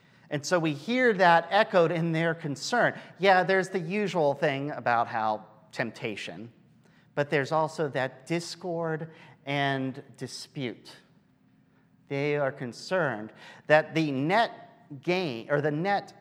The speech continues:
outcome of her preaching is that it will tear at the church more than it builds up the church. And so they say, "Sarah, Sister Sarah Ryder, you may not preach anymore."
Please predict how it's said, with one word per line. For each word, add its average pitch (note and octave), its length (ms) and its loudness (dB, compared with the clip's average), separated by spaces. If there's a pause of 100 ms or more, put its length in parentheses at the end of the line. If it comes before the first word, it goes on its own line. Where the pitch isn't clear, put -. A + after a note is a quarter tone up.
(220)
outcome A#2+ 640 2
of C3+ 180 0
her C3+ 240 0
preaching A#2 760 -8 (380)
is C#3 180 -2
that C#3+ 180 6
it D3 120 -2
will C3 300 -2
tear F#3+ 500 4
at C3+ 280 0
the B2+ 80 -6
church B2 420 -4
more C3+ 320 -2
than B2+ 140 -6
it A#2+ 160 -10
builds A2+ 440 -8
up C3 240 -8 (280)
the G#2 80 -14
church. - 600 -14 (1400)
And A2+ 160 -12
so C3+ 320 2
they D3+ 240 4
say, D#3+ 340 4
"Sarah, B3 580 4 (680)
Sister - 420 -4
Sarah D#3 420 2
Ryder, C#3+ 460 4 (680)
you C3+ 180 -6
may A#2 140 -4
not G#2+ 320 -6
preach A#2 380 -10
anymore." F#2+ 520 -14